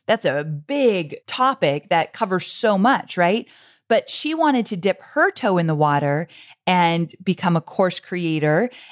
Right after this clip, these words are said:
And she also wanted her students to get started in this world just to get a taste of what it's like. But there's a lot of things that go into canning. So it wasn't a workshop course, a quick hit. It was, "Let me show you from A to Z how to get started with canning,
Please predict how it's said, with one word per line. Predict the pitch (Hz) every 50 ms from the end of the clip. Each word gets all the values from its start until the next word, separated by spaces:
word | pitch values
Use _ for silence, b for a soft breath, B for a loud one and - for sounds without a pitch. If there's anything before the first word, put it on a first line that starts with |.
| B _ _
And | 208 202 202 196 190 196 185 -
she | - - 226
also | 208 214 254 262 - 262 240
wanted | 214 185 185 180 185 180 180 175 170 165 - -
her | - - 185 175 170
students | - - - 277 302 320 294 220 175 -
to | - 202
get | 180 180 165 -
started | - - - - 262 269 302 330 254 240 185 180
in | 175 170
this | 170 165 - -
world | 175 170 170 175 185 196
just | - - 440 - 466 - -
to | 381
get | 311 339 330 311
a | 247
taste | - - 262 233 226 214 - - - - -
of | 185 175
what | 165 170 165
it's | 165 - -
like. | 247 247 269 262 254 _ B B B B B B
But | - 247 226
there's | 339 381 415 392
a | 403 370
lot | 285 233 233 226 240
of | 254 254 254
things | - 220 208 208 202
that | 190 165
go | 185 185 202
into | 247 302 349 277
canning. | - - - 160 139 127 123 110 -
So | - 233 240
it | 226 233
wasn't | - 320 392 453 415 339
a | 233
workshop | 175 156 170 180 185 - - 185 151 - -
course, | - 156 147 143 -
a | - -
quick | - - 196 - -
hit. | - - 254 220 170 135 b b b b b
It | b 233
was, | 233 226 - -
"Let | - 262 349
me | 427 403
show | - 339 269
you | 233 220 233 269 302
from | - - 226 196 -
A | - 208
to | 190 226
Z | 214 175 180 170 165 170 196 202 b b b b b
how | - - 214 208 208 214 226
to | 226 - 247
get | 208 196 220 -
started | - - 185 175 175 190
with | 190 220 226 -
canning, | - - 196 180 165 156 156 156 165 170